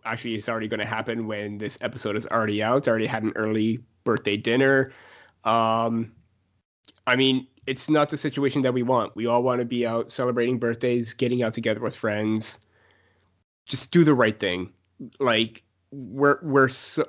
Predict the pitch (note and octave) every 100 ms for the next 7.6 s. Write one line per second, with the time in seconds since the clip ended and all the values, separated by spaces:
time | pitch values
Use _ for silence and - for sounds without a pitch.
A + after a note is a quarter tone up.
0 | - - A#2+ A2+ A2 G#2 _ - B2+ B2+
1 | B2+ C3 C3 C3 - E3 D#3 D#3 C3+ C3+
2 | C3+ - A2+ A2 A2+ - B2+ B2 A2 G#2+
3 | - A#2+ C3 A#2 A2+ A#2 A#2 G#2+ G#2+ A#2+
4 | A#2 A#2 A#2+ - A2+ G2+ G#2 G2+ - -
5 | A2+ A#2 - B2 - A#2+ A2+ B2 A#2 A#2
6 | A2+ G2 G2 G2 F#2+ - _ _ _ _
7 | _ _ _ - - -